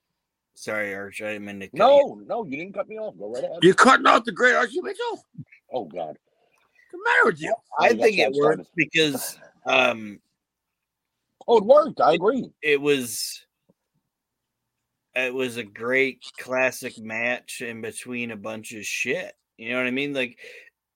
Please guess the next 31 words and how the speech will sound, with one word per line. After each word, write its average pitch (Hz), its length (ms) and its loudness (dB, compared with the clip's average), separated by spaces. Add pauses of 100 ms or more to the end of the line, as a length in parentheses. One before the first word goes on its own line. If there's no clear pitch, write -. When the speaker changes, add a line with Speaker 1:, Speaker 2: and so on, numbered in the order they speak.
(140)
Speaker 1:
it 147 120 6
was, 139 480 -6 (300)
it 139 160 2
was 135 240 -4 (120)
Paulie 135 880 -6 (840)
showing 120 480 -8
you 123 140 -2
what 123 140 -2
he 127 100 -2
was 120 220 -8
doing, 117 460 -8
you 104 120 -16
know? 110 260 -10 (640)
Like, 113 240 2
Speaker 2:
Right. - 40 -14 (160)
Speaker 1:
"I'm 127 60 -8
gonna 123 180 -2
give 117 480 -4 (400)
everybody 113 880 -6 (1500)
a 117 80 -8
slice 123 480 -6
of 107 120 -12
everything 117 400 -10
they 107 160 -10
want." 104 500 -14 (380)
Speaker 3:
Dude, 381 320 6
there's 233 280 2
a 190 100 -2
hundred 220 480 -4
percent 175 420 -6
chance. 123 580 -12